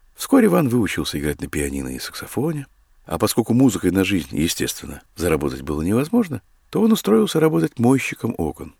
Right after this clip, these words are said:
а по вечерам продолжал играть музыку. Впрочем, с течением времени группы, в которых Моррисон пел, писал, аранжировывал, играл,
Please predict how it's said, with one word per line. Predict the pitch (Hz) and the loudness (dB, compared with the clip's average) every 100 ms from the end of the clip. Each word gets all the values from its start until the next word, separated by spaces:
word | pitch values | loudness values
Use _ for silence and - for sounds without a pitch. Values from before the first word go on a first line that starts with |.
| - | -10
а | 82 | -8
по | - | -2
вечерам | 80 - 131 220 | -2 0 -2 -2
продолжал | 208 117 101 135 147 - | -4 -4 -2 -2 -4 -8
играть | 82 78 - | -8 -8 -8
музыку. | 76 64 - - _ _ _ _ _ _ _ _ _ _ | -10 -10 -16 -20 _ _ _ _ _ _ _ _ _ _
Впрочем, | _ 139 135 123 | _ 2 2 0
с | - | -2
течением | 95 78 73 | 0 0 -2
времени | 67 82 80 76 | -2 -2 -2 -4
группы, | 76 76 - | -4 -6 -8
в | |
которых | - 69 71 - | -10 -8 -10 -8
Моррисон | 78 73 - - 67 _ _ | -8 -6 -10 -12 -18 _ _
пел, | 82 101 120 _ _ _ _ | -4 -4 -4 _ _ _ _
писал, | 80 - 73 76 87 | -10 -8 -6 -6 -8
аранжировывал, | - 73 67 - 67 69 69 80 87 62 | -8 -8 -6 -10 -10 -12 -12 -12 -12 -12
играл, | 69 67 73 - | -10 -8 -8 -8